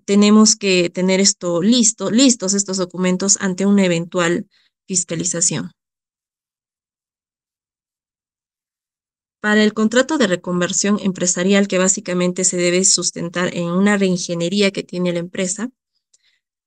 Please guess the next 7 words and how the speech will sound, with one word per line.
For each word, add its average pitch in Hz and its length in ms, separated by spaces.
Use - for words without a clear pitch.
ah, 76 440
nos 185 300
pueden 190 340
pedir 190 460
contratos, 180 680
boletas, 175 760
facturas, 180 1080